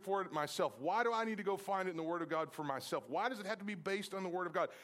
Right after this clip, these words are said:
Can't I just listen to my Sunday school teacher? Or can't I just listen to my favorite television preacher? Or can't I just listen to what you're saying this morning?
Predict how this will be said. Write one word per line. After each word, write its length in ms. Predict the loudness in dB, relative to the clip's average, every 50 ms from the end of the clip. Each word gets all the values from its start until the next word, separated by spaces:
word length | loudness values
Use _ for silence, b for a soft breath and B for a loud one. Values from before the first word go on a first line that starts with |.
| B B B
Can't 180 | 0 2 2 4
I 100 | 2 2
just 200 | 2 0 2 2
listen 220 | 0 0 2 0
to 60 | 2
my 120 | 2 2 2
Sunday 280 | 2 0 0 0 0
school 260 | -2 -2 -2 -2 -2 -2
teacher? 400 | -2 -4 -6 -4 -2 -2 -2 -2
Or 60 | -2
can't 260 | -4 -2 0 0 0
I 80 | 0 0
just 200 | 0 -2 0 0
listen 220 | -2 0 2 0
to 120 | 0 0 B B B B B B
my 160 | 2 2 2
favorite 400 | 2 2 2 2 2 0 0 2
television 480 | 2 2 2 2 0 0 0 -2 -6
preacher? 420 | 0 0 0 0 0 0 0 2 2
Or 80 | 0
can't 220 | 0 0 0 2 2
I 100 | 2 0
just 220 | 0 -2 0 0
listen 180 | 0 0 2 0
to 60 | 2
what 160 | 2 2 0 0
you're 160 | -2 -2 -2
saying 320 | -2 0 0 0 2 0
this 160 | -2 -2 -2
morning? 360 | -2 0 0 2 0 0 -2